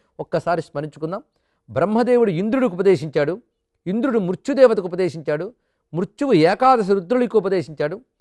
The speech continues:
రుద్రులు తండి మహర్షికి ఉపదేశించారు. ఆ తండి భూలోకానికొచ్చి శుక్రాచార్యులకు ఉపదేశించారు,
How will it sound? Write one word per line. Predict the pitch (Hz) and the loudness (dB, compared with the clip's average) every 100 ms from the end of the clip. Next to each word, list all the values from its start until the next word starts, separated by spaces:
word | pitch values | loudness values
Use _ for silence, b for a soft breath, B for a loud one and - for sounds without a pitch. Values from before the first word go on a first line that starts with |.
| _ _ _ | _ _ _
రుద్రులు | 156 185 160 277 226 220 - | -6 -4 0 2 2 2 -2
తండి | 190 247 | 0 2
మహర్షికి | 269 196 185 233 208 | 2 2 -2 -8 -6
ఉపదేశించారు. | 160 139 127 107 101 151 _ _ _ _ - | -6 -6 -10 -16 -18 -18 _ _ _ _ -2
ఆ | 165 | -2
తండి | - 185 226 285 185 202 | 0 -2 -2 0 -2 -4
భూలోకానికొచ్చి | 165 101 98 247 240 226 202 185 190 - 269 - _ _ | -12 -10 -2 4 4 4 -2 -2 -8 -8 -12 -14 _ _
శుక్రాచార్యులకు | 190 - 269 262 240 226 202 170 | -4 2 4 4 4 0 -2 -4
ఉపదేశించారు, | 180 170 160 160 170 | -6 -6 -4 -4 -6